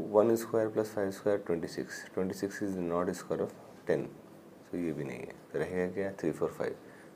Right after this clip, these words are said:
थ्री स्क्वायर प्लस फ़ोर स्क्वायर, नाइन प्लस सिक्स, सिक्सटीन, ट्वेंटी फ़ाइव, ट्वेंटी फ़ाइव is the square of five। Option B is correct, B, three, four, Fine।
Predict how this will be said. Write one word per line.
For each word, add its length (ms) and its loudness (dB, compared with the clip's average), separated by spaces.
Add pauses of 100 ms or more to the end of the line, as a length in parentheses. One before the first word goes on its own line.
थ्री 160 6
स्क्वायर 260 4
प्लस 240 0
फ़ोर 200 2
स्क्वायर, 440 -2
नाइन 240 0
प्लस 220 0
सिक्स, 300 -8 (180)
सिक्सटीन, 480 -2 (140)
ट्वेंटी 220 -2
फ़ाइव, 260 0
ट्वेंटी 180 -2
फ़ाइव 240 2
is 60 4
the 120 2
square 220 2
of 160 -12
five। 160 2 (1080)
Option 300 -2
B 140 0
is 80 -6
correct, 320 -6 (720)
B, 140 0 (1900)
three, 240 2 (240)
four, 220 2 (300)
Fine। 140 -10